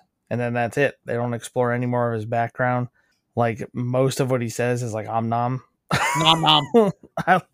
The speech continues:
Speaker 1: oh my God, I love that so much.
Speaker 2: <laughs>
Speaker 1: Kim and I just, <laughs> he, he runs up to that guy, like, you see through the bus window. And he goes, "Nom nom." <laughs> And, just, and we both just laughed out loud.
Speaker 2: Yeah, there were several moments in this movie that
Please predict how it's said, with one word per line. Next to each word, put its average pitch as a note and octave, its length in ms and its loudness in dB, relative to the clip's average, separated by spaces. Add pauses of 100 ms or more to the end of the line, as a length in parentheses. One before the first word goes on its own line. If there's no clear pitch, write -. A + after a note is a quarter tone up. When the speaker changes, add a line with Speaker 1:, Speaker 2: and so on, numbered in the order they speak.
Speaker 1:
oh F3+ 180 -8
my D#3 200 -2
God, C#3+ 320 0
I C#3 60 2
love C3+ 240 0
that C3 200 0
so B2 180 0
much. B2 300 -2 (160)
Speaker 2:
<laughs> - 240 -2 (1200)
Speaker 1:
Kim D3+ 160 6
and D#3 80 8
I D3+ 80 6
just, C#3 240 0
<laughs> - 0 -
he, A#2+ 160 -2 (380)
he D#3 100 -2
runs D3 320 4
up C#3 140 2
to D#3 80 -2
that A#2+ 180 2
guy, A#2+ 240 2
like, B2+ 160 0
you A#2 80 -6
see B2+ 200 -4
through C#3 140 -2
the A#2 80 -2
bus A#2 320 -4
window. C3+ 280 0 (420)
And G2+ 100 -6
he G#2+ 60 -4
goes, - 60 -10
"Nom A#2 360 4
nom." G#2+ 320 2
<laughs> - 20 -8
And, A2+ 140 -4
just, - 400 -14 (640)
and F3 100 2
we D#3+ 100 10
both C#3 320 4
just A#2+ 160 -4
laughed A#2+ 440 4
out A#2 200 4
loud. A#2+ 340 2 (440)
Speaker 2:
Yeah, G#3 200 6
there E3+ 200 6
were F#3+ 100 4
several G#3+ 340 2
moments D#3 360 2
in C3+ 80 -4
this A#2+ 180 -10
movie A2 400 -8 (340)
that C3+ 420 0